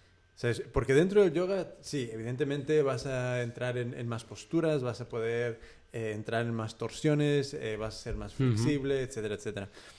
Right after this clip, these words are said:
Speaker 1: Pero una vez fuera, notas, eh, notas una, una ligereza que,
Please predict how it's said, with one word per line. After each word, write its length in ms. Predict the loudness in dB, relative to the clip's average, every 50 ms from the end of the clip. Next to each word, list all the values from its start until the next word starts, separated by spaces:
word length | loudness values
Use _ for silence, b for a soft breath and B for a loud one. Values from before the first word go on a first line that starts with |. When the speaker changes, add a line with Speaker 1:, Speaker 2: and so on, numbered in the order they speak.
| B B B 4
Speaker 1:
Pero 260 | 4 6 6 4 2 -2 -10 -20 -10 -4
una 160 | -2 0 2
vez 180 | 2 2 0 -2
fuera, 500 | -6 -6 -2 0 0 0 0 -2 -4 -6 -12 -20 _ _ _ _ -20 -10 -4
notas, 840 | -2 2 4 4 4 4 4 2 4 4 4 2 0 -2 -8 -10 -14 -16 -18 -18 -20 -20 -20 -20 -20 -20 _ _ _ -20 -20 _ -20 -20 -20 -20 -20 -20 _ -8 -8 -8 -2 4
eh, 800 | 4 4 6 4 2 2 2 2 2 0 -2 -4 -8 -10 -12 -16 -20 _ _ _ _ _ _ _ _ _ _ -20 -6 0
notas 400 | 4 4 4 4 4 2 0 2
una, 380 | 2 2 4 4 4 2 0 -2 -2
una 200 | -2 0 0 0
ligereza 680 | 0 0 -2 -4 -6 -4 -4 -4 -2 -2 -2 -4 -4 -2
que, 420 | 0 2 2 2 2 0 -2 -6